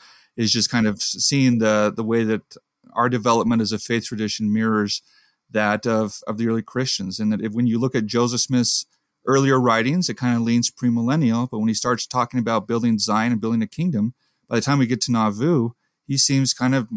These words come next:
squarely in a postmillennial space. And then by the time you get to Brigham Young and John Taylor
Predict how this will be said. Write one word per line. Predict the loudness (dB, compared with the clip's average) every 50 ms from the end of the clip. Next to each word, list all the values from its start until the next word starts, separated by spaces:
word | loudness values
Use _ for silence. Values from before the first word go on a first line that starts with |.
| -8 -8 -10 -14 _ _ _ _ _ _ _ _
squarely | -6 -6 -4 -2 0 0 0 0 0
in | 0 -2
a |
postmillennial | -2 -2 -2 -2 -2 -2 -2 0 0 0 0 0 -2 -4
space. | -8 -10 -10 -12 -8 -6 -6 -8 -8 -10 _ _ _ _ _ _ _ _ _ -2
And | 0 2
then | 2
by | 4 2 2
the | 2
time | 2 2 2 2 2
you | 2 2
get | 0 0 0 0
to | 0 0 0 0
Brigham | 0 -2 -2 0 2 2
Young | 2 2 2 2 2
and | 0 0
John | 0 0 0 0 -2
Taylor | -2 -4 -2 0 0 0 0 -2 -4